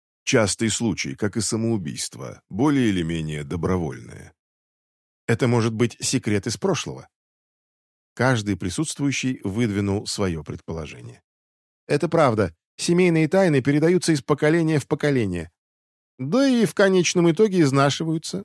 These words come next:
но похоронить их сложно, такие вот дела». «А если кто не пострадал непосредственно, его накрывает побочный ущерб».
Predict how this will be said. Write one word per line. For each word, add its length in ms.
но 200
похоронить 560
их 100
сложно, 560
такие 380
вот 180
дела». 260
«А 160
если 460
кто 280
не 140
пострадал 580
непосредственно, 1040
его 260
накрывает 440
побочный 540
ущерб». 380